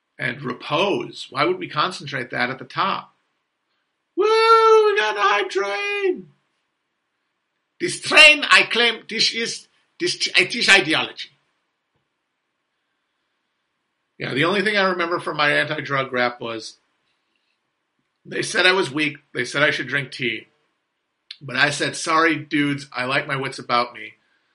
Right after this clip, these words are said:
So there they stood, something like befuddled and stunned, while I walked off real sleek and smug. Pretty sure that's it.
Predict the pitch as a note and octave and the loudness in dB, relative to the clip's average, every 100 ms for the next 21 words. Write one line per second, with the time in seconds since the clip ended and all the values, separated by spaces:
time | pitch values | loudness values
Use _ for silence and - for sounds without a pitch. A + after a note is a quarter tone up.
0 | _ - - C#3 C3+ A#2 D3+ F3+ G3 F3 | _ -18 -12 -8 -6 2 4 6 4 0
1 | D#3+ - E3 C#3 B2 A#2 - _ _ _ | -2 -4 -6 -4 -4 -6 -14 _ _ _
2 | _ - C#3+ C#3 D3 C3 B2 - _ _ | _ -16 -12 -10 -4 -4 -4 -10 _ _
3 | _ _ _ _ C#3+ D3 C#3+ - E3+ G#3+ | _ _ _ _ -10 -8 -6 0 0 2
4 | G#3+ F3+ D3 - - D3+ C3+ G#2+ G2 F#2+ | -2 -4 -6 -10 -4 -2 -2 -4 -12 _
5 | _ _ _ _ - C3 C3 B2+ B2+ C#3+ | _ _ _ _ -10 -2 -2 0 4 6
6 | F3+ E3 C#3 D3+ D3 - C#3 C3+ B2+ A#2 | 4 2 0 2 2 2 -2 -2 -4 -12
7 | B2 D3+ D#3+ D3+ D#3 - _ _ _ _ | -4 -2 -2 -4 -10 -16 _ _ _ _
8 | _ - - - C#3 D#3+ - C3+ B2 A#2 | _ -14 -12 -10 -4 -4 -4 -6 -6 -10
9 | - B2 A2+ - - _ _ _ _ _ | -10 -6 -6 -8 -18 _ _ _ _ _
10 | _ _ _ _ - A#2 - A#2+ G#2+ G2+ | _ _ _ _ -10 -8 -6 -8 -10 -14
11 | - G2+ | -16 -20